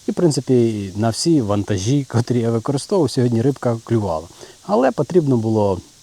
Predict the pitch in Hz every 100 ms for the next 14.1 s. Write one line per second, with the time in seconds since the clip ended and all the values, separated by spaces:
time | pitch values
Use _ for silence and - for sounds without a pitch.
0 | - - 120 165 147 - 101 98 104 95
1 | 90 80 - - - - - - - 117
2 | - 135 123 117 131 117 123 - 139 165
3 | 214 - 110 131 110 - 123 110 - -
4 | - - - - - 107 107 113 117 110
5 | - 117 - - - - 107 190 - 165
6 | - 135 131 131 120 107 107 90 - -
7 | - - - - - - - - - -
8 | 123 101 101 98 113 98 85 85 104 -
9 | 185 190 117 - 87 85 98 123 139 117
10 | 107 117 117 - - - - - 101 107
11 | 113 117 104 127 - 117 113 113 110 117
12 | 104 - 101 120 160 - - - 117 110
13 | 110 120 151 160 147 104 85 - - 104